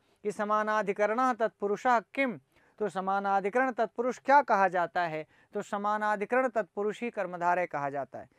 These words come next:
इसीलिए समासा पंचधा कहा वरदराज ने, क्योंकि <clears throat> ये तत्पुरुष ही है, कर्मधारय तत्पुरुष है। भाई समानादि-, समानाधिकरण और व्यधिकरण दो भेद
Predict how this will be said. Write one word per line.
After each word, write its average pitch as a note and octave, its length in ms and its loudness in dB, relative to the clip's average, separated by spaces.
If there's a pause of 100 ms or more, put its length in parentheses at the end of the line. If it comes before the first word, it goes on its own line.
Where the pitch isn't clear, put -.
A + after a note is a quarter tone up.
(240)
इसीलिए B3 460 2
समासा A3 480 0
पंचधा G#3 520 0
कहा F3 360 0 (160)
वरदराज F3 480 -2
ने, A3+ 240 -6 (340)
क्योंकि B3 240 -4
<clears throat> - 300 -10
ये F3+ 380 0
तत्पुरुष C4 600 -2
ही C4 100 0
है, F3 120 0
कर्मधारय G3+ 600 0
तत्पुरुष B3+ 540 -4
है। A3 140 -4 (500)
भाई A3 260 4
समानादि-, A#3 840 0
समानाधिकरण A3+ 840 0
और A3 180 -2
व्यधिकरण A3 460 -2
दो A3 220 0
भेद A3 200 0